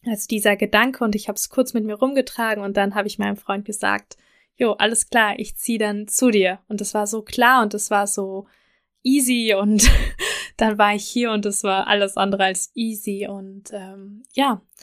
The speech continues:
ich habe mir über dieses Jahr auch viele Leute an die Hand geholt, um mit dieser Veränderung tatsächlich umzugehen.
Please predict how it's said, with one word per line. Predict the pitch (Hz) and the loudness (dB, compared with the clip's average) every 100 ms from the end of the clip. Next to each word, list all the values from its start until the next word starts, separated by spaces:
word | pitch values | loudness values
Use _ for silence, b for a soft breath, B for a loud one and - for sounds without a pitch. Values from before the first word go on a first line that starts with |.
| b b b b _ | b b b b _
ich | - 233 214 - | 4 4 2 -2
habe | 220 220 | -2 -2
mir | 220 214 214 | -4 -4 -4
über | 220 214 208 208 226 - | -4 -4 -4 -4 -6 -6
dieses | 214 220 208 | -8 -4 -2
Jahr | 214 202 208 | 0 0 -2
auch | |
viele | - 247 240 226 | -6 -4 -2 0
Leute | 214 214 214 220 | 0 0 0 -4
an | 208 | -8
die | 208 | -8
Hand | 208 202 | -8 -8
geholt, | - 190 196 196 | -8 -6 -4 -4
um | 202 | -6
mit | 196 190 | -6 -6
dieser | 208 202 | -4 -4
Veränderung | 196 214 208 208 | -2 -4 -4 -4
tatsächlich | 208 208 220 208 214 240 | -4 -4 -4 0 -2 0
umzugehen. | 240 240 247 214 202 208 202 | 0 0 -2 0 0 0 -2